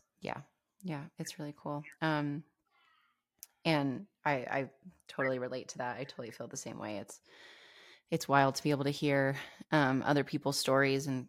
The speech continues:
and just that worldwide feeling of, um, of connecting with, with people that are not just in the U S, that, that you're, you know, it's like a worldwide, uh, h-, community is such a, every now and then still a crazy concept to me,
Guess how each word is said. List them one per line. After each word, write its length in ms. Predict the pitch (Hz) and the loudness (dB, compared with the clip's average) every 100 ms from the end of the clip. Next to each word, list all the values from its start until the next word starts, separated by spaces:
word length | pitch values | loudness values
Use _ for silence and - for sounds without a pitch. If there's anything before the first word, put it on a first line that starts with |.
| - | -4
and 160 | 143 | -2
just 300 | 123 135 - - - _ _ _ | -2 -4 -8 -16 -20 _ _ _
that 180 | 165 - | 2 4
worldwide 640 | 127 135 135 131 120 131 | 4 4 4 4 4 4
feeling 500 | - 117 120 117 120 | -2 -2 0 0 -2
of, 540 | - 123 120 113 120 - - | -2 -2 -2 -2 -8 -10 -6
um, 520 | 123 - 98 - 160 _ _ _ _ _ _ | -6 -4 -6 -6 -8 _ _ _ _ _ _
of 120 | - | -20
connecting 460 | - 131 110 110 113 | -4 -4 -2 -6 -8
with, 180 | 143 180 _ _ _ _ | -8 -10 _ _ _ _
with 100 | - - _ _ | -20 -20 _ _
people 240 | 127 117 | -10 -6
that 120 | 110 | -6
are 80 | 113 | -4
not 180 | 113 113 | -4 -6
just 200 | - - | -6 -8
in 100 | - | -10
the 100 | - | -10
U 100 | - | -8
S, 240 | - - | -8 -10
that, 260 | - - - _ - | -8 -8 -8 _ -10
that 160 | - - | -10 -8
you're, 160 | 120 - - | -10 -10 -8
you 80 | |
know, 160 | - - _ _ | -12 -12 _ _
it's 120 | - | -12
like 120 | 113 | -8
a 100 | 117 117 | -8 -4
worldwide, 480 | 113 113 87 104 - - | -6 -4 -6 -6 -10 -12
uh, 80 | 123 135 | -12 -12
h-, 60 | 143 - - | -12 -16 -4
community 600 | 156 147 139 127 113 113 | 2 4 4 2 0 -4
is 220 | - 135 | -4 -4
such 180 | 127 127 | -4 -2
a, 120 | 123 - - - - - - 165 - | -4 -6 -18 -18 -20 -20 -2 2 10
every 180 | 165 | 12
now 100 | 165 | 12
and 80 | 139 | 10
then 120 | 135 | 8
still 180 | 139 147 | 6 8
a 60 | 127 | 8
crazy 380 | 143 123 127 - - | 6 6 4 0 -6
concept 520 | - 127 131 113 - | 2 2 4 -2 -2
to 80 | 127 | -2
me, 320 | 120 117 | -2 -4